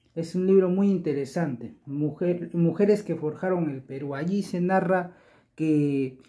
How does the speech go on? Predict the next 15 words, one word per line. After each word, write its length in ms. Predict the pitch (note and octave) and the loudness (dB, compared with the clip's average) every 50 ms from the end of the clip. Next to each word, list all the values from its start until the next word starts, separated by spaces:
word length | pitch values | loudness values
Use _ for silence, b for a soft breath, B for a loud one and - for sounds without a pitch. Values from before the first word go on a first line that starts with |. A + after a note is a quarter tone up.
| b b b | b b b
la 220 | C#3+ D#3+ E3 E3 | -4 0 2 4
madre 500 | E3+ G3+ A3+ B3 B3 A3+ G3+ F3 E3 D#3 | 6 8 8 8 8 8 6 4 2 0
de 160 | D3 C#3+ C#3 | -2 -4 -6
Francisca 500 | - - D3 C#3+ - - F3 F3 - F3+ | -10 -12 -14 -12 -12 -12 -10 -8 -6 -6
Zubiaga 440 | F3 - D3+ D#3 E3+ E3+ F3+ F3 E3 | -6 -6 -4 -4 -2 -2 0 -2 -2
Bern-, 260 | D#3 D3 C#3+ D3+ D3+ - | -2 -4 -6 -8 -8 -6
y 180 | D#3+ D#3 D3+ | -4 -2 -2
Bernales 760 | D3+ D3+ D3 D#3+ E3 E3 D#3+ D#3 D#3 E3+ E3+ F3 - - _ b b b b b b b b b b b b | -2 -2 0 0 0 0 0 0 0 -2 -2 -2 -4 -12 _ b b b b b b b b b b b b
quiso 540 | - A3 A#3 A3+ - - A3+ A3 A3+ A3 | 6 6 6 6 6 4 6 6 6 6
impedir, 800 | A3 F#3+ F3 E3+ - E3+ E3+ F#3+ A#3+ C4+ B3+ G3+ D3+ C3 - - - - | 4 4 2 0 0 0 2 6 6 6 8 6 4 2 -2 -10 -14 -6
como 320 | - F3 E3 E3 E3 E3 D#3+ | -2 0 0 0 0 -4 -4
sea, 500 | - - - D#4 D#4 B3+ F3+ C#3 C3 C#3+ | -4 0 2 4 6 6 6 4 2 -2
el 140 | D#3 D#3+ E3 | -4 -2 -2
matrimonio 760 | E3 D#3+ D#3 - - E3 E3 F3+ G3 G#3+ G#3+ G#3 G3+ F#3+ F3+ | -2 -4 -4 -6 -4 -2 -2 0 2 2 2 2 2 2 2
de 480 | E3+ D#3 D3 C#3+ C#3 C3 C3 B2+ - | 2 2 0 -2 -4 -6 -8 -12 -16